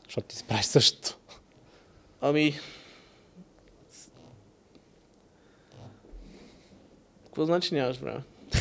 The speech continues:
Speaker 2: <laughs> В смисъл такъв, зависи колко дългосрочно гледаш на нещата. Ам,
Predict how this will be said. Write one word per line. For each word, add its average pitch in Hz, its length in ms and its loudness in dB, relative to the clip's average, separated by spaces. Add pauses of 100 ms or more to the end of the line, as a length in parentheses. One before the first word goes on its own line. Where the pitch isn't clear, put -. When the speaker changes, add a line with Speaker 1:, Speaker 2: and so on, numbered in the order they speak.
(540)
Speaker 2:
<laughs> - 600 6
В - 40 2
смисъл 190 280 4
такъв, 190 300 4 (760)
зависи 156 360 0
колко 170 580 6
дългосрочно 139 560 0
гледаш - 520 -6
на - 100 -10
нещата. - 400 -10 (340)
Ам, 131 520 -4